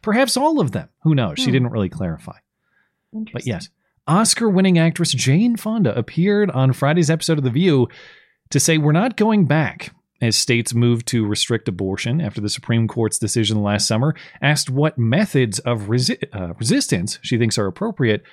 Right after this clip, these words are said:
Speaker 1: Fonda responded, "Murder." <laughs> Not just once, uh, but again,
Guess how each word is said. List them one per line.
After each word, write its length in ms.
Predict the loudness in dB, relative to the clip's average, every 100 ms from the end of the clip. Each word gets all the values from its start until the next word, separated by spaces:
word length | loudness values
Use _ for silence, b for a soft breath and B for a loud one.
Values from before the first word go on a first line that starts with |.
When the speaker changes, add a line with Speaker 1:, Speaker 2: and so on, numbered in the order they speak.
| b
Speaker 1:
Fonda 360 | 0 2 2
responded, 600 | 2 0 2 4 4 2 -2
"Murder." 600 | 0 2 4 2 0 -8 _ _ -20
<laughs> 800 | -20 0 2 2 -2 -18 -10 2
Not 200 | 2 2
just 300 | 0 2 2
once, 440 | 2 2 2 -2 B B B
uh, 260 | -2 2 2
but 180 | 2 0
again, 500 | 2 2 2 0